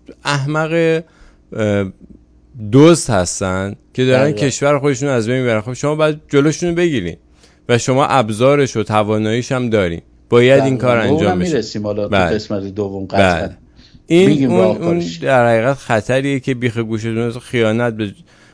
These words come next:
Speaker 1: ارتش ایران از روز اول شده و چون خ-، ت-،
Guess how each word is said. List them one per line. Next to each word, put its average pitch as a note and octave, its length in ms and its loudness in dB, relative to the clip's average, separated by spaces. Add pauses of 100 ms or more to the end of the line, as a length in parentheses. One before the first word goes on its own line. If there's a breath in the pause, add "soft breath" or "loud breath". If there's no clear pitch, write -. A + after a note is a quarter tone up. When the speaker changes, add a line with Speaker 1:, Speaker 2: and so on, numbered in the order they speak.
(160 soft breath)
Speaker 1:
ارتش A2 440 0
ایران G#2 300 -2
از G2 200 -4
روز G2+ 280 -6
اول G#2 320 -2
شده A2 340 -4
و B2+ 260 -2
چون D3+ 300 -4
خ-، - 200 -14 (840 soft breath)
ت-، - 120 -6